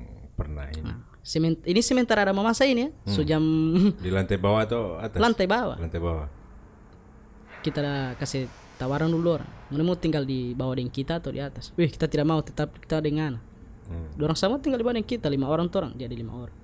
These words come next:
Speaker 2: Yang D P, yang orang Sangir ini dia kasih rasa lebih dulu. Ada bamasa saja, Mas.
Speaker 1: Hmm.
Speaker 2: Dia, dia ada bamasa mie kuah ini.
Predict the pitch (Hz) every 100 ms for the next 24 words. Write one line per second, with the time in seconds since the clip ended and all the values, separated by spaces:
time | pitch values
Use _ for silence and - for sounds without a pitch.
0 | - - - - - - - 139 139 135
1 | 139 139 135 139 135 143 139 135 135 135
2 | 135 135 131 123 - 135 143 147 151 147
3 | 147 139 - 151 147 151 175 190 - 170
4 | 143 - 131 135 147 135 - - - -
5 | - - 147 160 170 160 170 180 165 160
6 | 196 - - 101 87 - - - - -
7 | - - - - 156 151 - 165 170 165
8 | 165 160 175 160 156 - 165 156 160 151